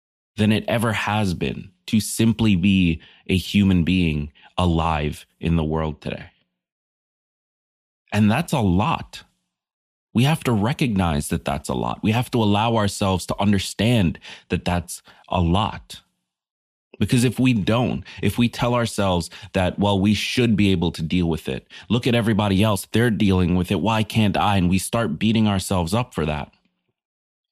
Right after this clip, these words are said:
We're doing far more damage than good, and we're probably basing those opinions off of a lie.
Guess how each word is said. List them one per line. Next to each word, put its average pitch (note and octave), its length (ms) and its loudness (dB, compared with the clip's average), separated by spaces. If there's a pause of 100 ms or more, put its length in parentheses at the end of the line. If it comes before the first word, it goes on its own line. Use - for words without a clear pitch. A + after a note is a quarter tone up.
(320)
We're G#2 80 2
doing A2+ 380 4 (240)
far G#2+ 220 0
more G#2 160 4
damage F#2 400 0
than F2 220 -2
good, G2+ 280 0 (360)
and A#2+ 400 2 (200)
we're G#2+ 120 0
probably A#2 560 -2
basing G2 540 0
those F#2 180 0
opinions F#2 480 0
off F2 240 -4
of E2 100 -4
a F2 60 -4
lie. E2 480 -4